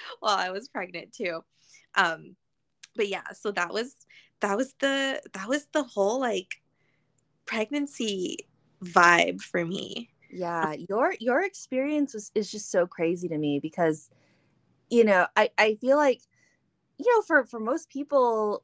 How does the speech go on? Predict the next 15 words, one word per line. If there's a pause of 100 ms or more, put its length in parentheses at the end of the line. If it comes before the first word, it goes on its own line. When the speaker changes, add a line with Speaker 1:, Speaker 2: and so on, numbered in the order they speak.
Speaker 2:
once
they
find
out
they're
pregnant,
I
know
for
me, (420)
I, (220)
like,
almost
immediately
called,